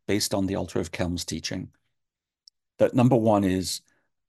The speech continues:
that we find someone to give to, and we give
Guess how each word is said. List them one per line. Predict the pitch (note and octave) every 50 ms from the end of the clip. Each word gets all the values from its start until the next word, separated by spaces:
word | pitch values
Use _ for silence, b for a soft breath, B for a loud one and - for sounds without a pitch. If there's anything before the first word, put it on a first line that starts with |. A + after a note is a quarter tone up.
| _ _ _ -
that | G2 -
we | - G#2+
find | F#2 - - - - A#2+ A#2+ B2 C3+ B2+
someone | - - - B2 A2+ A#2 A2+ G2 F#2+ F#2 F#2+ F#2
to | - F2+
give | F2 - F#2 F2 F2 -
to, | - - G#2 A2+ D3+ F#3 G3 - - _ _ _ _ _ _
and | - G#2 G#2
we | G#2+ G2
give | F#2+ - D3 D#3+ D#3+ C3 G2 G2 G2+ - -